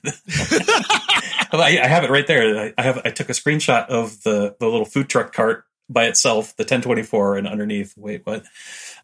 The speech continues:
Because they did, they just kinda said, "Well, there it is. Magic happens. Bye-bye." And so they didn't really talk much more. There was a couple things that I, I, they mentioned in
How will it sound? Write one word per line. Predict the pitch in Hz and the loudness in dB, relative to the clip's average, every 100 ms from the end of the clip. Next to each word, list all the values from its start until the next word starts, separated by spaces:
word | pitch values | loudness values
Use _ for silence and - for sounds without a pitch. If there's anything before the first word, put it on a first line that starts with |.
| _ | _
Because | 127 117 135 123 | -4 0 0 0
they | 113 | 0
did, | 127 107 | 0 2
they | 131 | 2
just | 139 | 2
kinda | - 123 | 2 2
said, | 135 - | 2 4
"Well, | 202 | 4
there | 196 214 | 4 4
it | 240 | 6
is. | 226 220 - _ _ _ | 4 2 -2 _ _ _
Magic | 147 175 | -2 0
happens. | 180 175 143 135 | 2 0 -2 -6
Bye-bye." | 147 139 127 - - - - | -4 -4 -4 -10 -20 -20 -20
And | - 120 107 | -6 -2 0
so | 131 | 0
they | |
didn't | 120 120 117 | -2 -4 -4
really | 110 104 101 | -2 0 0
talk | 107 101 | -2 -6
much | 101 - | -8 -6
more. | 143 190 190 _ - - - | -4 -2 -4 _ -20 -16 -2
There | 170 | 2
was | 208 190 | 2 2
a | |
couple | 190 226 240 | 0 0 0
things | 220 220 208 - | 0 2 2 2
that | 147 - - | -2 -2 -6
I, | 107 107 - | -8 -8 -2
I, | 156 185 196 190 135 _ _ | 4 6 6 2 -2 _ _
they | 143 143 | 0 4
mentioned | 131 180 208 202 | 4 4 4 2
in | - 151 151 | 2 2 2